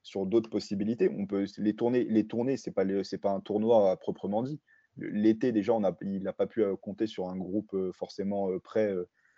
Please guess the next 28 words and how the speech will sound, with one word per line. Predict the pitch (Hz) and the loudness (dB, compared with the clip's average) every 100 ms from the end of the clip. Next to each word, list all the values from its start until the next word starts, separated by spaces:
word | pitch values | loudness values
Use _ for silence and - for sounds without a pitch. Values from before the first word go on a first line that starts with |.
| _ _ _ - | _ _ _ -14
euh, | - - - - - 104 104 - | -12 -12 -16 -18 -18 -16 -16 -8
ah, | 92 | -8
parce | - | -8
qu'avec | - 95 87 | -6 -4 -4
le, | 98 | -4
le, | 92 90 | -2 -2
le | 92 | -2
nombre | 98 95 | -2 -2
de | |
Lions, | 92 95 110 110 110 | 0 2 2 2 2
lui | 104 | 0
était | 95 90 | 0 0
pas | 95 | 4
là, | 104 | 4
il | 95 | 4
était, | 85 92 | 0 0
euh, | 90 90 87 | -2 -2 -4
avec | 87 - | -6 -6
les | 90 | -4
Lions | 90 95 95 | -2 -2 -4
aussi. | 98 - 110 110 _ _ _ 117 | -10 -4 -4 -4 _ _ _ 4
Et, | 117 110 | 8 8
euh, | - | 6
c'est, | 95 - 90 | -2 0 0
euh, | 87 87 - | -2 -6 -4
à | 101 | -2
l'automne, | 95 - 175 156 | -2 4 4 4
tu, | - 98 92 | -4 -4 -4